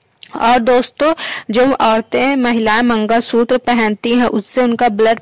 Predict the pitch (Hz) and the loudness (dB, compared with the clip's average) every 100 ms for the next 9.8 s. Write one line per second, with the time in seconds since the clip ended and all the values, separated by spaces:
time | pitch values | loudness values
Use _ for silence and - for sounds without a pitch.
0 | - 214 214 233 - 220 208 214 220 220 | 0 -2 0 -4 -2 -4 -2 0 0 0
1 | 208 - 208 226 226 - - - 254 262 | -2 0 0 0 -4 -8 -8 -2 0 0
2 | 285 262 220 208 - 233 233 233 - 233 | 0 0 0 -4 -6 -4 -4 -2 -2 -2
3 | 220 226 220 220 240 240 226 202 185 214 | 0 0 0 -2 0 -2 -2 -4 -2 -2
4 | 226 233 208 - 220 202 202 185 - - | 0 0 -2 -2 -4 -2 -2 -4 -8 -16
5 | - - 233 254 - 269 247 226 269 269 | -14 -4 0 0 0 0 2 2 2 0
6 | - - 226 226 220 220 233 254 - 254 | -2 -4 -2 -2 -2 -2 -2 -2 -2 -2
7 | 240 - - - 208 233 254 262 254 220 | -4 -6 -14 -4 -2 -2 -4 -4 -2 -2
8 | 220 208 208 214 202 208 240 - 247 226 | -2 -2 -4 -2 -2 -2 -2 -2 -4 0
9 | 220 220 - 208 208 208 214 240 | 0 -2 -2 -2 -2 -2 -2 -2